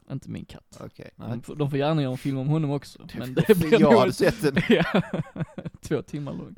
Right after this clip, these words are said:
Speaker 2: Uff.
Speaker 1: Men så
Speaker 2: Men
Speaker 1: är det
Speaker 2: ja.
Speaker 1: bland annat la-, regissören som gjorde dokumentären om Lemmy som släpptes tjugohundratio är nu inblandad i detta projektet.
Speaker 2: Mhm.
Speaker 1: Eh, och egentligen finns det inte mer information än så, men jag tänkte bara, jag har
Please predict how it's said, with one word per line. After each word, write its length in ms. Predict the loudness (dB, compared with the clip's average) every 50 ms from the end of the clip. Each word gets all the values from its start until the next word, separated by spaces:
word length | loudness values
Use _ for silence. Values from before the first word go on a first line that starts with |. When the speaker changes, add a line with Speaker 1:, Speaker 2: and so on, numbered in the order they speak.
| -18 -16 -16
Speaker 2:
Uff. 460 | -14 -14 -14 -14 -14 -14 -16 -18 -20 -20 _ _ _ _ _ _ _ -4
Speaker 1:
Men 160 | -2 2 6
så 60 | 8
Speaker 2:
Men 80 | 8 8
Speaker 1:
är 40 | 8
det 60 | 8
Speaker 2:
ja. 60 | 6
Speaker 1:
bland 160 | 6 6 4
annat 240 | 2 2 0 0 -2
la-, 80 | -4 -4
regissören 840 | -2 2 2 2 2 2 0 2 4 6 6 6 6 4 0 -2 -4
som 220 | -4 -4 -2 0
gjorde 260 | 2 4 4 4 4
dokumentären 760 | 2 0 -2 -2 -4 -6 -6 -4 -4 -4 -2 -2 -4 -4 -2
om 200 | -2 -2 -2 -2
Lemmy 340 | -2 -4 -4 -4 -6 -8 -10
som 100 | -12 -12
släpptes 360 | -10 -8 -10 -8 -8 -10 -12
tjugohundratio 580 | -10 -8 -8 -8 -8 -8 -4 0 0 0 0 0
är 140 | -2 -4 -4
nu 160 | -6 -4 -4
inblandad 480 | -4 -6 -6 -6 -8 -8 -8 -8 -6 -8
i 80 | -8
detta 220 | -8 -8 -10 -12 -14
projektet. 580 | -16 -16 -16 -16 -16 _ -20 -20 -20 _ _ _ -16 -12
Speaker 2:
Mhm. 540 | -10 -10 -8 -8 -8 -6 -6 -6 -6 -8 -8 -8 -6
Speaker 1:
Eh, 400 | -4 -4 -2 -2 -2 -2 -4 -6 -8 _ _ -20 _ _ _ _ _ _ _ _ _ _ _ _ _ _ _ _ _ _ _ _ _
och 140 | -16 -10 -2 2
egentligen 340 | 2 4 4 2 0 2
finns 180 | 2 2 2 2
det 60 | 0
inte 160 | -4 -4 -2
mer 280 | -2 -2 -2 -2 -4 -6
information 520 | -8 -8 -6 -6 -6 -4 -4 -4 -6 -4 -6
än 60 | -8
så, 320 | -8 -4 -2 -2 0 0
men 120 | 0 -2 -2
jag 100 | -2 0
tänkte 300 | 0 0 0 0 -2 0
bara, 520 | 2 4 4 4 4 4 2 2 0 -2 -6 _ _ _ _ _ _ _ _ _ _
jag 240 | -2 2 2 4 2
har 560 | 2 0 0 0 2 2 2 2 0 -2 -8